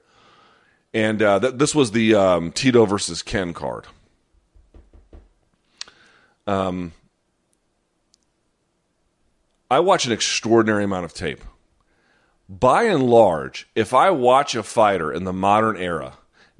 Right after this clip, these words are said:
deal with a certain kind of situation, let's say takedown defense against the double where he's actually pressed against the fence, okay? Sort of very common scenario.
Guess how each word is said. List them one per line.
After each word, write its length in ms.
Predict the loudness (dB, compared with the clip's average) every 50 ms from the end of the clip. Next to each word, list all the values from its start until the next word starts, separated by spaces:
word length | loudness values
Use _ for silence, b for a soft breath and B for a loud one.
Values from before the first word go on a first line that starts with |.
| -14
deal 320 | -6 -2 2 4 6 6 6
with 140 | 4 2
a 60 | 0 -2
certain 400 | -4 -2 0 0 -2 -2 -4 -8
kind 300 | -6 -4 -4 -4 -4 -4
of 80 | -6
situation, 760 | -6 -6 -6 -6 -4 -4 -4 -4 -6 -6 -8 -10 -10 -14 -20 _ _ _ b b b b b b b b b -20
let's 120 | -18 -16
say 160 | -14 -14 -14
takedown 440 | -12 -8 -6 -6 -4 -4 -4 -4 -4 -4
defense 320 | -6 -6 -6 -6 -6 -6
against 340 | -8 -8 -8 -8 -10 -10 -12
the 60 | -12
double 500 | -8 -4 -4 -4 -4 -4 -4 -4 -6 -6
where 180 | -6 -6 -6 -6
he's 220 | -6 -8 -10 -10 -8
actually 340 | -6 -6 -6 -6 -8 -10 -10
pressed 360 | -10 _ -6 -4 -4 -4 -6
against 320 | -10 -8 -8 -8 -8 -10 -12
the 80 | -16
fence, 380 | -14 -14 -14 -14 -14 -16 -20 -20 _ _ _ _ _ _
okay? 240 | -10 -8 -8 -8 -10 b b b b
Sort 160 | -20 -18 -10
of 60 | -4
very 200 | -2 0 0 0
common 680 | -2 -6 -4 -2 0 0 0 -2 -4 -6 -8 -12 -16 _ _ _ _ _ _ _ _ _
scenario. 540 | -16 -10 -8 -6 -6 -6 -6 -8 -10 -14